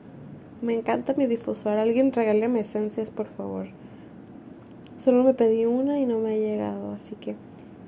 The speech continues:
pero igual lo tengo prendido porque me gusta mucho. Qué bonito es que esté cambiando de color. Está rosita, ahora es azul.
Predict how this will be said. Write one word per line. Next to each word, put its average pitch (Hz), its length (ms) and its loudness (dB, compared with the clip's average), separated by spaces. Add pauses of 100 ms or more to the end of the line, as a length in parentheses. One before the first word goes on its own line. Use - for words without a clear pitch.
(460)
pero 262 160 10
igual 240 160 8
lo 240 80 4
tengo 269 240 2
prendido 240 420 2
porque 240 340 -4
me 220 180 -4
gusta 226 340 -8
mucho. 240 420 -8
Qué - 100 -6
bonito 233 540 -2
es 220 200 -8
que 220 360 -6
esté - 240 -12
cambiando 208 400 -6
de 214 80 -6
color. 214 320 -4 (140)
Está - 200 -8
rosita, - 540 -12 (220)
ahora 214 260 -6
es 208 120 -12
azul. 254 340 -8